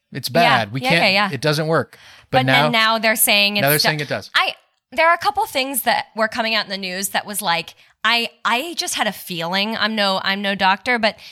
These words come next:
Speaker 2: things about reinfection and things about remdesivir, I was like, what is being published right now is the, there is no conclusive evidence and early trials do not show, s-, you know, and I was like, "Let's just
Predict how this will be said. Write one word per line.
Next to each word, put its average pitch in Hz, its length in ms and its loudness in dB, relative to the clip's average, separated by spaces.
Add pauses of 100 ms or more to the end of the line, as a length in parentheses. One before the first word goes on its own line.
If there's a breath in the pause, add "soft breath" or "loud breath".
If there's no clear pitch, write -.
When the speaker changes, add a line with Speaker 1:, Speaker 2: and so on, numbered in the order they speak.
(140 loud breath)
Speaker 2:
things 254 300 -4
about 208 320 0
reinfection 202 680 -2
and 208 200 -4
things 196 220 -6
about 196 200 -2
remdesivir, 190 640 0
I 190 140 2
was 196 160 -8
like, 196 220 -4 (320 loud breath)
what 226 340 0
is 220 160 -6
being 226 240 -4
published 226 400 -4
right 254 180 -2
now 185 280 0
is 196 220 -6
the, 185 240 0
there 180 220 -4
is 190 200 -4
no 180 180 -2
conclusive 190 540 -10
evidence 196 560 -4
and 185 380 -2
early 190 300 -2
trials 185 480 -2
do 190 140 -10
not 185 240 -4
show, 185 300 -6
s-, - 200 -6
you 233 160 -6
know, 240 140 2
and 247 80 0
I 226 100 2
was 226 160 -6
like, 214 140 -2 (100)
"Let's 226 300 -6
just 339 360 -2